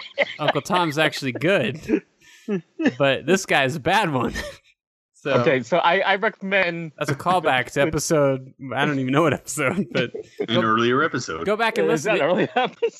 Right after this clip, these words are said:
Speaker 2: If you were like, "Man, Jared, that sure was racist," it's not, you fucking
Speaker 1: It's
Speaker 2: uncultured
Speaker 1: not.
Speaker 2: idiot. We all learned it, and you should have too.
Speaker 1: Yeah, so it's called the, uh, the, the Triple Fried Galactic Schwaffle.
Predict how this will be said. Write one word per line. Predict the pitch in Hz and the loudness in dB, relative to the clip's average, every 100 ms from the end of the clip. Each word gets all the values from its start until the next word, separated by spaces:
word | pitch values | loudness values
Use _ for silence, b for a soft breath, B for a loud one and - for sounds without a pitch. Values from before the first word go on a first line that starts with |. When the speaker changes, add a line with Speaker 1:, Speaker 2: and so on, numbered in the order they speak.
| 165 | -6
Speaker 2:
If | 185 | -2
you | |
were | 220 | 0
like, | 214 185 | 0 0
"Man, | 226 254 | 0 0
Jared, | 156 196 214 | 0 0 0
that | 220 | -2
sure | - 240 | 0 0
was | 220 226 202 | 2 0 2
racist," | 240 233 208 190 - | 0 0 -2 -4 -4
it's | 156 160 | -4 -2
not, | 165 226 190 - | 0 2 2 -2
you | 135 | -6
fucking | - 180 - 151 | 0 -2 0 -2
Speaker 1:
It's | 147 | 0
Speaker 2:
uncultured | 135 - 170 101 143 | -2 0 0 2 0
Speaker 1:
not. | 147 | 0
Speaker 2:
idiot. | 170 156 156 170 | 0 2 4 2
We | 160 180 | 2 4
all | 170 156 | 4 4
learned | 165 175 | 2 2
it, | 147 147 | 2 0
and | 139 | 0
you | 135 | -2
should | 180 143 | -2 -2
have | 131 151 | -2 -4
too. | - 110 104 _ _ _ _ _ _ _ | -8 -14 -14 _ _ _ _ _ _ _
Speaker 1:
Yeah, | - _ | -20 _
so | - - | -12 -10
it's | 135 | -8
called | - 190 190 | 0 0 2
the, | 165 143 | 2 4
uh, | 131 123 | 2 2
the, | 120 | -4
the | 110 120 | -4 -6
Triple | 110 - 208 202 190 | -8 -2 -2 2 0
Fried | 147 165 151 147 131 | 0 2 4 2 0
Galactic | - 110 123 143 - 117 | -4 -2 0 -2 -6 -8
Schwaffle. | - - - 110 95 - - | -10 -16 -6 2 2 0 -12